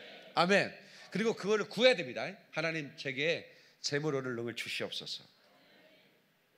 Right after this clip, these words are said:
예. 신명기 육 장 십일 절, "내가 심지 않는 네가 먹게 될 것이고, 네가 짓지 않는 집에 네가 거하게 할 것이고."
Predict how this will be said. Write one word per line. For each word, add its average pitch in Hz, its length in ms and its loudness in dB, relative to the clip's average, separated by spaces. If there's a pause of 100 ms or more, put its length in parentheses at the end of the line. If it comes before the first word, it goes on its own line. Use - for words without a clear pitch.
(340)
예. 104 200 -10 (2000)
신명기 208 580 -4
육 143 160 -6
장 151 160 0
십일 143 320 -6
절, - 220 -10
"내가 170 260 -2
심지 180 380 -4
않는 131 280 -6 (1160)
네가 156 340 2
먹게 127 420 -6
될 101 120 -14
것이고, 135 220 -14
네가 185 240 0
짓지 180 260 -2
않는 139 240 -2
집에 117 220 -6
네가 110 200 -10
거하게 110 240 -2
할 92 140 -12
것이고." - 320 -10